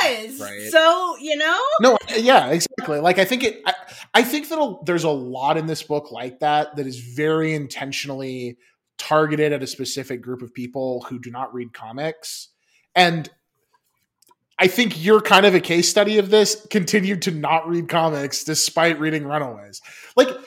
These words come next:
Speaker 2: that's the thing. And, and this is the thing that is kind of frustrating about, like,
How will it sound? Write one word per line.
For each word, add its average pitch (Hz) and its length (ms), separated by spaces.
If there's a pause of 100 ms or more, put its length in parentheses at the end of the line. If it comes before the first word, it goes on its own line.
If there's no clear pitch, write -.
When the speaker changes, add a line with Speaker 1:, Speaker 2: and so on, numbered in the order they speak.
(120)
Speaker 2:
that's 262 300
the 359 80
thing. 208 280
And, 190 160
and 208 140
this 277 140
is 320 60
the 302 100
thing 214 180
that 190 100
is 156 140
kind 151 220
of 127 100
frustrating 139 600
about, 117 300
like, 113 280